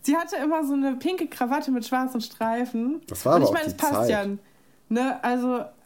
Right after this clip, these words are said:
Speaker 1: ähm, Valentin und Annika sind ja Geschwister, wie wir alle wissen. Also, irgendwann dann. Ähm, und ja, ich find, sie hat halt einfach, sie hat was draus gemacht. Ich fand, ja,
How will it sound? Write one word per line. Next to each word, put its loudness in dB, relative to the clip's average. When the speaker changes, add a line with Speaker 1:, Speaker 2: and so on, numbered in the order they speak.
Speaker 1:
ähm, 0
Valentin 0
und -4
Annika -2
sind -2
ja 0
Geschwister, -4
wie -2
wir -4
alle -2
wissen. -2
Also, -2
irgendwann -2
dann. -2
Ähm, 0
und -2
ja, 0
ich -4
find, -2
sie -2
hat -2
halt -2
einfach, -2
sie 0
hat 0
was -2
draus -2
gemacht. 0
Ich -8
fand, -2
ja, 0